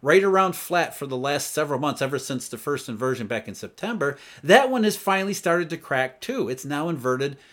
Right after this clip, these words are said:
by about four basis points. So that's a key spread in the middle of the curve.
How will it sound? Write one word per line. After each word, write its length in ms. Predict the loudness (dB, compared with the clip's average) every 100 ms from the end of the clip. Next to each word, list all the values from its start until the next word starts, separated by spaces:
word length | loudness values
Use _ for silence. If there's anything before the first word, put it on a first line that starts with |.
| -6
by 80 | -2
about 260 | 2 2 0
four 380 | -4 -2 0 2
basis 380 | 0 0 -10
points. 320 | -14 -16 -12 -4
So 80 |
that's 120 | -4 -4
a 60 |
key 320 | -6 -4 -2
spread 380 | -4 -2 0 2
in 80 | 0
the 80 | 0
middle 200 | -2 -2
of 100 | -4
the 60 |
curve. 460 | -6 -4 -4 -6